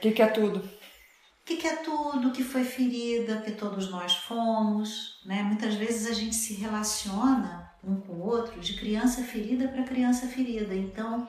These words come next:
Speaker 2: o
Speaker 1: Fica um
Speaker 2: abandono
Speaker 1: relacionamento imaturo.
Speaker 2: Sim,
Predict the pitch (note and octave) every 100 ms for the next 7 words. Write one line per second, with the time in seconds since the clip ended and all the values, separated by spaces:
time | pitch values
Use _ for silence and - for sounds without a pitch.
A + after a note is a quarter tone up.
0 | - G#3 A3 A3 G#3+ G#3+ G#3 A#3+ A#3+ G#3
1 | G3 G3+ A3 G#3+ A3 G#3+ - - - A3
2 | A3+ A#3+ A#3+ G#3 F#3 - - - - C4
3 | C4+ C#4 -